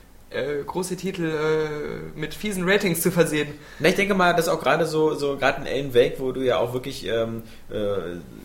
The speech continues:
Speaker 2: ja gegen so eine, so eine, so eine Schein-, äh, so eine, so eine Dimensionskreaturen und so mehr kämpfst, also, ähm,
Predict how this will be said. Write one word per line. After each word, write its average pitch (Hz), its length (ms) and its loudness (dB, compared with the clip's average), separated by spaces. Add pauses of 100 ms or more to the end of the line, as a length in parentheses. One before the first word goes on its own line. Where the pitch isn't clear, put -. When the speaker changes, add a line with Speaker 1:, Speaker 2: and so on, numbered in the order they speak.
(140)
Speaker 2:
ja 117 100 0
gegen 120 240 -2
so 117 100 -6
eine, 113 200 -4
so 113 80 -8
eine, 95 260 -6
so 107 80 -10
eine 110 140 -8
Schein-, 113 560 -6
äh, 82 240 -8
so 113 80 -10
eine, 107 160 -8
so 110 80 -8
eine 107 220 -6
Dimensionskreaturen 131 1300 0
und 123 100 -8
so 127 80 -6
mehr 120 160 -2
kämpfst, - 400 -4
also, 117 320 0 (320)
ähm, 107 260 -4